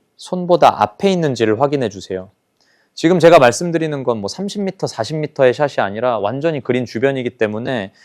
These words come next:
허리 높이 전까지만 들어도 충분합니다. 근데 만약에 이렇게 작게 들었는데 원하는 거리에 가지 않았다. 그럼 클럽을 바꾸시면 돼요.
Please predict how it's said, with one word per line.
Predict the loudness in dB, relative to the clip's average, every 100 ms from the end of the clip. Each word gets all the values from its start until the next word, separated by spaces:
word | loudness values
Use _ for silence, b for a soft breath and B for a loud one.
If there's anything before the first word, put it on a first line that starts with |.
| b b b 2
허리 | 2 4
높이 | 0 -2 -4
전까지만 | -2 0 2 2 0 -4
들어도 | 0 0 2 2 0 _ -16
충분합니다. | -8 -2 2 2 0 -6 -12 -18 _ -4
근데 | 4 6
만약에 | 8 6 6 6
이렇게 | 4 2 -2
작게 | -2 2 4
들었는데 | 6 4 4 2 4 4 2 -2 _ _ _
원하는 | -2 0 0 -2
거리에 | -2 0 0
가지 | 0 2 2
않았다. | 2 -2 0 2 0 -8 _ _ _ _
그럼 | -2 -2
클럽을 | 0 6 6 6
바꾸시면 | 4 2 -4 -4 -8
돼요. | -8 -10